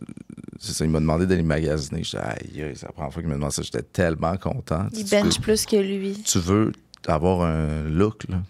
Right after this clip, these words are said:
Speaker 1: Tu sais, tu penses à ça, c'est fou. Puis, euh, non, non, c'est super le fun.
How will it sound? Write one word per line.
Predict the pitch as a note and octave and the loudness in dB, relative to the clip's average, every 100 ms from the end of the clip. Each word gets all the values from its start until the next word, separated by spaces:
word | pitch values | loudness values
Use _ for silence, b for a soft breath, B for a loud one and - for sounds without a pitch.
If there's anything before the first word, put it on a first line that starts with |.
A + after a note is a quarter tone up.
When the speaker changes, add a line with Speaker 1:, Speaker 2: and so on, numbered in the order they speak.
| - | -6
Speaker 1:
Tu | G2+ | -8
sais, | |
tu | - | -4
penses | - F2+ F#2+ | -2 -2 -2
à | F#2+ | -6
ça, | - G2+ | -6 -4
c'est | - | -4
fou. | - A2+ B B B B B B B B B B - | -4 -8 B B B B B B B B B B -14
Puis, | - F2 F2 | -6 0 2
euh, | E2 | 4
non, | F#2+ | 4
non, | A2 | 4
c'est | - E2+ | 4 2
super | - A#2+ A#2 A2 | 4 6 8 8
le | F#2+ | 6
fun. | - G2 | 4 2